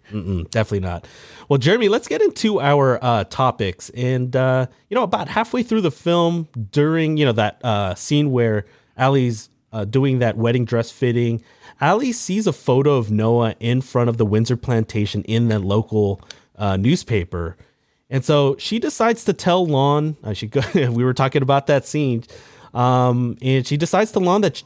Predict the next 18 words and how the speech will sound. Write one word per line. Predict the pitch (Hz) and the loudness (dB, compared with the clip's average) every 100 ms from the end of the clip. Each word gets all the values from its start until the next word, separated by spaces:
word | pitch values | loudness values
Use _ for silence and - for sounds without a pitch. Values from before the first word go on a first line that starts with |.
| - | 0
uh, | 151 123 - 139 - | 0 0 -6 -18 -6
decides | 131 - 208 - | -2 0 0 0
to | 151 | -4
tell | - 196 226 | 0 0 2
Lon | 131 101 101 113 | 2 2 0 0
that | 113 113 - - _ _ _ _ _ | 0 0 -4 -14 _ _ _ _ _
she | - 160 | -2 2
needs | 175 196 | 2 0
to | - | -2
return | 180 165 - 156 151 151 | 0 0 0 0 2 0
to, | 143 - 127 120 110 104 _ _ - | -4 -2 2 2 0 -2 _ _ -2
uh, | 117 | -2
Seabrook | 98 - 196 165 127 | 0 -2 -2 -2 -2
to | 123 | -4
get | 98 123 | 0 0
away | 151 92 101 110 117 - _ _ _ _ _ _ - | 2 0 0 0 -4 -10 _ _ _ _ _ _ -2
and | 127 113 | -2 0
to | 143 123 113 90 | 2 2 2 -2